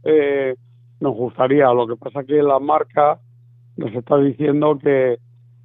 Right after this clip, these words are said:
está bien, que intentemos luchar para intentar subir arriba al Mundial o hacer algunas pruebas del Mundial, pero ellos un poco, pues Hyundai lo que quiere un poco es, pues, que también hagamos el Super C, ¿no?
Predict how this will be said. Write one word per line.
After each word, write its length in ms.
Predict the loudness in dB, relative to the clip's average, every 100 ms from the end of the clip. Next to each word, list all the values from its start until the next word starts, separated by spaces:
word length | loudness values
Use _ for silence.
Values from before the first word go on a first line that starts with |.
| _
está 220 | -4 0
bien, 360 | 4 4 2 -2
que 280 | 0 2 2
intentemos 760 | 0 -4 -4 -4 0 0 0
luchar 440 | -2 -4 0 0 2
para 160 | -2
intentar 440 | 0 -4 -2 -2 -2
subir 240 | -4 -4
arriba 540 | -2 0 2 4 2 -2 _ _ _ _
al 160 | -2 0
Mundial 440 | -2 2 2 4
o 80 | 0
hacer 160 | -2
algunas 300 | -4 -2 -2
pruebas 240 | -2 -2 0
del 80 | -2
Mundial, 380 | 0 2 2 -2 _ _ _ _
pero 180 | -2 2
ellos 220 | 4 2
un 140 | 0 0
poco, 360 | 0 2 -2
pues 300 | 0 0 0 -2
Hyundai 400 | -4 -2 0 0
lo 140 | 0 -4
que 140 | -6
quiere 280 | -2 0 0
un 80 | -2
poco 400 | -8 -2 0 0
es, 120 | -2 _ _ _ _ _
pues, 140 | -14
que 120 | -10 -6
también 320 | -4 0 0
hagamos 380 | 2 0 0 -4
el 120 | -8
Super 300 | -6 -6 -8 -4
C, 120 | -2
¿no? 260 | -2 -8